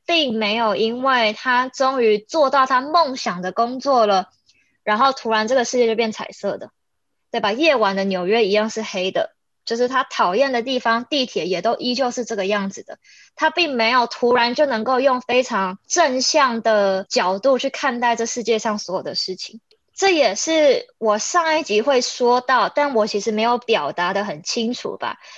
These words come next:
就是我觉得工作的本质并不是为了快乐。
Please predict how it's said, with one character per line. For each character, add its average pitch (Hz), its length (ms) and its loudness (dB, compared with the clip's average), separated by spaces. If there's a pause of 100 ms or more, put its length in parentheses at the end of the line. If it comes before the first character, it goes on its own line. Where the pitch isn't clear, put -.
(180)
就 247 120 -2
是 269 420 2
我 214 240 2
觉 220 140 -2
得 240 260 0
工 302 240 2
作 339 160 2
的 226 140 2
本 185 320 -4
质 190 240 -4
并 269 240 -4
不 208 100 -6
是 240 160 -4
为 233 160 2
了 160 100 0
快 180 360 -2
乐。 160 320 -4